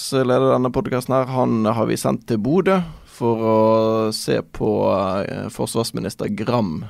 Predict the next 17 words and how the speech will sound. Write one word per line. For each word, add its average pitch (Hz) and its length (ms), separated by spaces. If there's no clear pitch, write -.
fly 104 400
F - 200
seksten. 104 760
Vi 110 100
skal 110 160
snakke 107 480
mer 110 240
om 90 140
F 98 100
seksten, - 600
eh, 98 400
i 101 80
denne 110 240
sendingen 113 320
her, 107 160
Jørn, 104 320
men 117 240